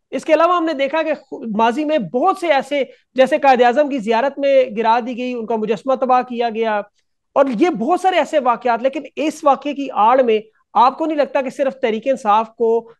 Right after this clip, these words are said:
खत्म करने के लिए सारा कुछ किया गया? अब जो हम देख रहे हैं, जिसमें चादर चार दीवारी का पामाल, बच्चों को उठाना, औरतों को मारना,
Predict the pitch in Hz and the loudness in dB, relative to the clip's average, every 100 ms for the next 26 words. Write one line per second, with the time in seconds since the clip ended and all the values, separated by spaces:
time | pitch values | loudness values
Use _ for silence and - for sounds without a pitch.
0 | _ - 269 349 311 302 302 302 269 262 | _ -4 0 2 2 -2 -4 -4 0 0
1 | 262 - 247 233 226 311 370 381 311 285 | -2 -4 -4 -2 2 2 2 0 2 2
2 | 208 240 285 277 254 247 233 254 247 214 | 2 0 0 0 0 0 -6 -4 -2 0
3 | 220 262 - 233 202 208 202 240 240 233 | 2 0 -2 -6 -4 -2 -2 -2 -4 -2
4 | 202 190 196 202 175 208 214 262 226 214 | -2 0 0 0 -2 -8 -2 -2 -2 -4
5 | 196 202 196 196 240 240 269 254 208 190 | -6 -4 -4 -2 -4 -2 -2 -2 -2 -2
6 | 196 214 190 | -2 -2 -4